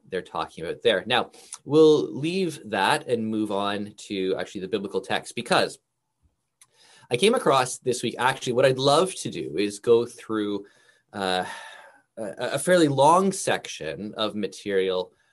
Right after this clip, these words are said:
on the doctrine of Scripture. That is, what is the Word of God? Why do we go to the Bible as our authority and all of these sorts of things? But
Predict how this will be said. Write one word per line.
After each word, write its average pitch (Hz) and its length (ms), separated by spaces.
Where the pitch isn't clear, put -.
on 101 280
the 104 80
doctrine 98 480
of 90 100
Scripture. 160 380
That 95 100
is, 92 100
what 120 300
is 110 240
the 107 80
Word 90 260
of 82 120
God? 80 200
Why 98 360
do 95 160
we 92 120
go 85 280
to - 80
the 90 80
Bible 85 360
as 80 120
our 85 100
authority 82 400
and 80 80
all 82 160
of 80 80
these 85 180
sorts - 220
of - 80
things? 135 340
But - 320